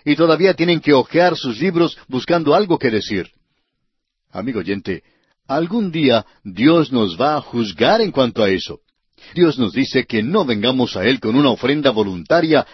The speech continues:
a menos que vengamos de la manera que Él ha indicado. Tengamos en cuenta que cualquier divergencia, cualquier desviación del orden que Él ha establecido, que Él ha prescrito, nos acarreará funestas consecuencias.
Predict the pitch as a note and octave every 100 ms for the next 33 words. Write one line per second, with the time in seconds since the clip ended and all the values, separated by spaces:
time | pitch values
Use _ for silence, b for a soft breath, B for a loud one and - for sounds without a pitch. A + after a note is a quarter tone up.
0 | B B2 D#3+ A3 F3+ D3+ A#2+ A2+ E3 D3+
1 | C#3 A#2 G2+ B2 D3 C#3 - G2 B2+ A#3+
2 | D#3+ A#2+ G2+ G2 E2 - _ _ _ _
3 | _ _ - D#3 D#3+ C#3 A2+ F#2 A2+ A#2
4 | G#2 G2 A2 - A2 F#2+ - C3+ F3 E3
5 | D#3 C#3 D3+ F3 C#3+ E2 E2 B B C#3+
6 | D3+ B2 E3+ D#3+ D3 A2 B2 G#2+ - D#3+
7 | F3+ B2+ B2+ C#3+ C3+ A#2+ G2 C3 F#3 B2+
8 | - G2 F2+ - D3+ C3+ B2+ b b A2
9 | A2 E3+ B2 G#3 F#3 D#3+ E3+ C#3+ C#3 b
10 | b b G2 A#2 A#2+ A#2 - G#2+ G2+ F2
11 | G2 A#2 G2 - G#2+ F2+ A#2+ C#3 - A#2
12 | - G#2 G2+ F2+ G#2 F#2 - C#2 -